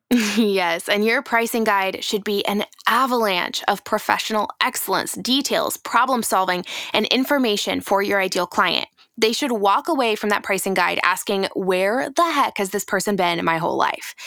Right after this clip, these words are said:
Now, if your pricing guide isn't leaving your clients in awe, then you need to change it now. We are about to help you do just that with our free guide, Seven Essentials to Include in Your Pricing Guide. If you are ready to level up and prove your value to your clients,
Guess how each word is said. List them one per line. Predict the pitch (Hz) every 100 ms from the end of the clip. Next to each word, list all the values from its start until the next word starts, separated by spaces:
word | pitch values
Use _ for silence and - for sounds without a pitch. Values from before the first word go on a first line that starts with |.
| - - -
Now, | 220 214
if | 208
your | 240
pricing | 330 330 320 277
guide | 240 220 220
isn't | - 294 440 226
leaving | 208 185 170 -
your | 202
clients | 185 196 185 185
in | 196
awe, | - 180 170 180 _ -
then | 202
you | 202
need | 208 208
to | 190
change | - 170 160
it | - _ _ _ _
now. | - 185 160 - - - - - -
We | 214 247
are | 240
about | 240 233 240
to |
help | 240 226 214
you | 214
do | 214
just | 175 185 269 -
that | 180 175
with | 185 190 -
our | 190
free | - - 240
guide, | 269 208 180 175 -
Seven | - 185 190
Essentials | 247 202 185 185 175
to | - 180
Include | 170 - 175 165
in | 170
Your | 165
Pricing | - 156 - -
Guide. | - - - _ _ _
If | 208 220
you | 247
are | 269
ready | 226 226
to | 214
level | 180 170 220 285
up | 208 196
and | 196 175
prove | - 214 233
your | 262
value | 208 185 185
to | 190 180
your | 196
clients, | - 175 165 165 -